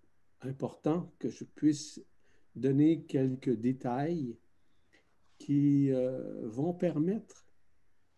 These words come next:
à nos, on va dire, nos téléspectateurs, nos auditeurs, peu importe, de pouvoir, euh,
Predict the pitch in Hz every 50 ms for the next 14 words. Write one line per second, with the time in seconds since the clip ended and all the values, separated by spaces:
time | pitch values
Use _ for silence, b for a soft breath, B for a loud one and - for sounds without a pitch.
0 | _ _ - 110 117 117 123 123 123 123 120 120 113 113 117 113 113 113 113 113
1 | 117 113 - - - - - - 104 101 117 113 104 - 123 110 104 110 131 123
2 | 117 113 110 - 123 113 120 110 - - 147 139 - - 113 104 - - 113 120
3 | 139 160 156 147 - _ _ _ _ b b b b b b b b - 131 117
4 | 113 113 120 120 117 113 - - - 123 110 110 - 156 165 160 143 - _ -
5 | - - - - - - 131 151 - _ _ _ _ _ - _ - - - _
6 | _ _ _ _ _ - 123 113 - - - 127 120 123 135 139 151 156 147 139
7 | 127 120 113 113 110 113 117